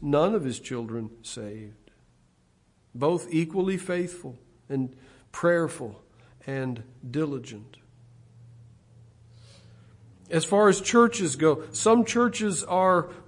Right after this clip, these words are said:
what I would call big gears in God's machine. And some churches are little small gears. And yet, if we can say it with reverence, God's machine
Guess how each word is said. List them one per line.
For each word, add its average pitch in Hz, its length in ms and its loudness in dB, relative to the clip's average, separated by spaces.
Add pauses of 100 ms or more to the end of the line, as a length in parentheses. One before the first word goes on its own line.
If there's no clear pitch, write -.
(120)
what 196 380 2
I 214 100 8
would 208 220 4
call 202 240 4
big 185 920 -2
gears 170 680 6
in 170 360 0
God's 180 480 6
machine. 160 800 2 (720)
And 117 100 -20
some 151 220 -2
churches 160 480 -4
are 139 140 -4 (300)
little 165 320 -4
small 180 460 -2
gears. 117 720 -6 (2500)
And 135 120 -4
yet, 156 220 2 (1120)
if 135 140 -12
we 147 80 -4
can 139 140 -4
say 151 180 2
it 151 80 2
with 131 140 -2
reverence, 143 480 0
God's 143 560 -2
machine 135 840 -2